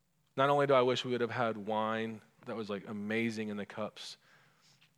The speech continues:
I wish I had a wedding dress for every one of you. How st-, <laughs> come on. We need a little levity right now. We don't know what to do, especially men,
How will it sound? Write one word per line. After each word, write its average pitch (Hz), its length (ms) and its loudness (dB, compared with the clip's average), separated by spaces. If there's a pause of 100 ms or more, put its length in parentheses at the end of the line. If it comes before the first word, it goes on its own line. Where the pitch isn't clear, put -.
(1040)
I 123 40 -6
wish 123 160 -4
I 135 40 2
had 113 100 0
a 98 60 -4
wedding 95 240 -4
dress 87 200 -10
for 95 100 -14
every 90 140 -12
one 87 160 -12
of 87 80 -18
you. 87 120 -20 (1300)
How 131 120 -10
st-, - 260 -12 (460)
<laughs> - 460 -20
come 165 180 -10
on. 85 140 -14 (440)
We 185 80 0
need 196 140 4
a 160 60 6
little 143 260 4
levity 110 380 0
right 85 180 -8
now. 85 180 -10 (1600)
We 180 140 4
don't 175 220 4
know 170 100 4
what 175 120 4
to 151 80 -2
do, 151 120 2
especially 170 340 0
men, 120 460 -2